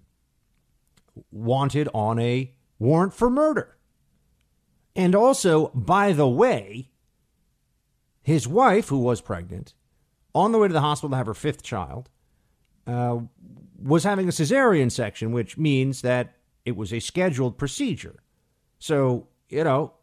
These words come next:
sh-, she was gonna be able to get to the hospital, folks, right? I mean, th-, this is not,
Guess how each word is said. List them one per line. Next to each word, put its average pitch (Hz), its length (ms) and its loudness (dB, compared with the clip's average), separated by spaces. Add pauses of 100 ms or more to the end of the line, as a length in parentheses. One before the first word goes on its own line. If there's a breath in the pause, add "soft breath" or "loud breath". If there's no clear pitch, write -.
(180)
sh-, - 180 -20
she 175 180 -4
was 170 140 2
gonna 254 220 2
be 214 160 2
able 208 180 2
to 151 80 -4
get 160 140 0
to 127 40 -10
the 131 100 0
hospital, 147 380 0
folks, 80 360 -10
right? 123 180 0
I - 20 0
mean, 110 140 -2
th-, 117 140 -6
this 127 260 -4
is 117 140 -4
not, 156 320 -2